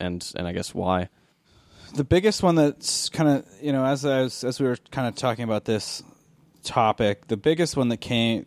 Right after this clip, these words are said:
Speaker 2: that came to my mind was, um, was, uh, X-Men, specifically, uh, God Loves, Man Kills.
Speaker 1: Mm.
Speaker 2: That's the Chris Claremont run that,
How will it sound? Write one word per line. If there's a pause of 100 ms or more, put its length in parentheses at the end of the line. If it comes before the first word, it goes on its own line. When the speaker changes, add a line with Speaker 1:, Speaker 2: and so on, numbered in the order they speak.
(160)
Speaker 2:
that
came
to
my
mind
was, (760)
um, (1500)
was,
uh,
X-Men,
specifically,
uh, (540)
God
Loves,
Man
Kills. (140)
Speaker 1:
Mm.
Speaker 2:
That's
the
Chris
Claremont
run
that,